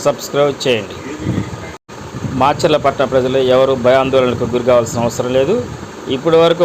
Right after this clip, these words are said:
మాచర్ల పట్టణంలో ఎలాంటి అలజడి జరగలేదు. ఇప్పటి వరకు మాచర్ల పట్టణంలో ఎలాంటి అలజడి జరగలేదు. సాయంత్రం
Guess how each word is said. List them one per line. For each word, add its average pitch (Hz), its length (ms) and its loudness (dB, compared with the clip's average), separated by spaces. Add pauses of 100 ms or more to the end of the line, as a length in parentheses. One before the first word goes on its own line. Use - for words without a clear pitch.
(100)
మాచర్ల 156 380 2
పట్టణంలో 147 420 2
ఎలాంటి 147 380 2
అలజడి 139 440 4
జరగలేదు. 139 460 4 (1400)
ఇప్పటి 147 240 2
వరకు 156 240 2 (140)
మాచర్ల 147 420 2
పట్టణంలో 127 420 0
ఎలాంటి 147 400 2
అలజడి 135 400 2
జరగలేదు. 127 400 4 (680)
సాయంత్రం 143 400 2